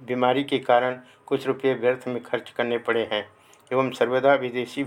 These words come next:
शिष्यों से आर्थिक सहायता मांगने में लज्जा प्रतीत होती है।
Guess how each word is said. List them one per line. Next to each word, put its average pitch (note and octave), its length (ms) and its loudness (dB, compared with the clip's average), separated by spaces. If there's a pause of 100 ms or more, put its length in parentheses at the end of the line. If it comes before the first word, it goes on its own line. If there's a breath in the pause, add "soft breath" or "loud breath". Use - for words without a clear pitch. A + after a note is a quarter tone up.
(160)
शिष्यों C#3 420 -2
से A2+ 220 -2 (360 loud breath)
आर्थिक B2+ 340 2
सहायता A#2+ 460 0
मांगने A#2+ 360 0
में B2+ 140 -4
लज्जा A2+ 340 0
प्रतीत A#2+ 440 -10
होती A2 300 -8
है। G#2 100 0